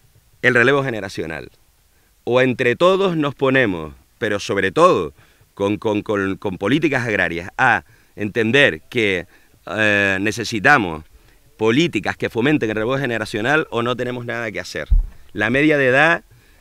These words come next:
en, en el, en la nuestra, nuestra propia asociación, la profesionalización,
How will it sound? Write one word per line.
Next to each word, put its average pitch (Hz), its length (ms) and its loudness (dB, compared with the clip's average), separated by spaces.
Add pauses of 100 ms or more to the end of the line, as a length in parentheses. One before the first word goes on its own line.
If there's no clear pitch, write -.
(140)
en, 113 260 0
en 110 200 -4
el, 107 200 -2
en 101 100 -6
la 98 100 -2
nuestra, 117 260 -6
nuestra 101 260 -6
propia 131 280 -2
asociación, 147 720 -2 (260)
la 113 140 -2
profesionalización, 117 1120 0